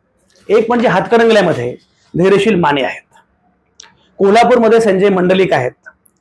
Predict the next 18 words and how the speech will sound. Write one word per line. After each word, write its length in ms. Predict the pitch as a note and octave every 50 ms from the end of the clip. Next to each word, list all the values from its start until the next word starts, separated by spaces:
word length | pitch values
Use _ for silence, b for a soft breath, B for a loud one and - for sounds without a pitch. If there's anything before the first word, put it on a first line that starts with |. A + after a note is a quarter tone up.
| _ _ b b b b b b b
शिर्डीमध्ये 600 | - - - G#3+ A3+ A3 G#3 C4 B3+ A#3+ A#3 A#3+
सदाशिव 360 | A3 G#3 G3 G#3 G#3 - G#3+ G#3
लोखंडे 420 | G3 F3 - - G#3+ G#3+ F#3+ F3+
आहेत, 120 | C#3+ - - - _ _ b b b b b -
मावळमध्ये 600 | F3 F#3 F#3 F3 F3+ G3 A3+ A3+ G#3+ G#3+ A3+ A3+
श्रीरंग 340 | A3+ A3 F3 F#3+ G3+ G3+ G3
बारणे 360 | G3 D#3+ D3+ D3+ D3 D3+ C3+
आहेत, 340 | A#2+ - - _ _ _ - _ - - - - - -
मुंबई 280 | - F3+ A3 A3+ C4 C4+
दक्षिण 320 | A3+ A3+ A3+ - B3 A#3+
मध्य 340 | A#3+ A3+ F#3 C#3+ E3+ F3 D3+ - - _ _ _ _ -
राहुल 260 | D3+ D#3 D#3 E3 F#3+ F#3
शेवाळे, 380 | E3 - F3 F3 F3+ F3+ E3+ E3 E3 - _ _ _ _ _ _ _ _ _ _ _ _ _ _ _ -
मुंबई 200 | E3+ G#3 A3+ A#3+
उत्तर 380 | B3 A#3 A3+ A3+ - C4+ B3+ -
पश्चिम 520 | A#3 - - - A3 G#3+ F#3 - - D#3+
गजानन 300 | E3 D#3+ F3 F3 F3 E3+
कीर्तीकर, 480 | - F3 F3+ E3+ E3+ G#3+ G3+ D3 F3+